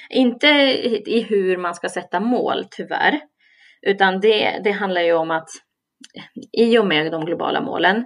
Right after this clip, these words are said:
så kom det ett lagkrav kring att man behöver upprätta en hållbarhetsrapport.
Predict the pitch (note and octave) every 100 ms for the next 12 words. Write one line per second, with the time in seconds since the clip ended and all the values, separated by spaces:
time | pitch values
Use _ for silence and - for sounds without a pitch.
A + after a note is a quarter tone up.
0 | - - F#3 F#3 F#3+ E3+ E3 E3 E3+ E3
1 | - F#3 G3 E3+ D#3 - A3+ G#3+ G#3 -
2 | _ _ _ - F3 E3+ E3 E3 D#3+ D#3+
3 | D#3 D#3 D#3+ D#3+ D3 - D#3+ - F#3+ -
4 | - G3+ - D#3+ F#3+ F3 D#3 D#3+ - A#3
5 | - -